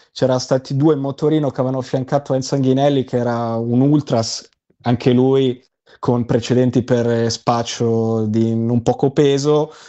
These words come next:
Era stato avvicinato da uno scooter e un soggetto gli aveva sparato più colpi alla testa,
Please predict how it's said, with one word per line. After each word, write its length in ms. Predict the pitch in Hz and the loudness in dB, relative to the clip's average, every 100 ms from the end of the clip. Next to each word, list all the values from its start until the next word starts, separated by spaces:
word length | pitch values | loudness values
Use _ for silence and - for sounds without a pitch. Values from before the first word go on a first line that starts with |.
| - | -4
Era 120 | 123 | -2
stato 180 | 139 135 | 0 0
avvicinato 440 | 131 131 139 131 | 0 0 -2 0
da 80 | 131 | 0
uno 160 | 135 139 | 0 -2
scooter 560 | - - 139 127 139 | -4 0 2 2 2
e 560 | 131 120 120 117 117 117 | 2 2 2 0 0 0
un 140 | 120 | -2
soggetto 460 | 120 123 113 135 143 | -2 0 2 2 0
gli 60 | 120 | 0
aveva 240 | 110 113 | 0 -2
sparato 840 | 107 - 127 127 123 - 123 113 - | -4 -2 0 0 0 -2 -4 -4 -6
più 160 | - 139 | 0 0
colpi 360 | 135 147 131 139 | 2 0 0 0
alla 160 | 147 | 0
testa, 600 | 151 139 139 - 151 147 | 0 0 0 0 0 0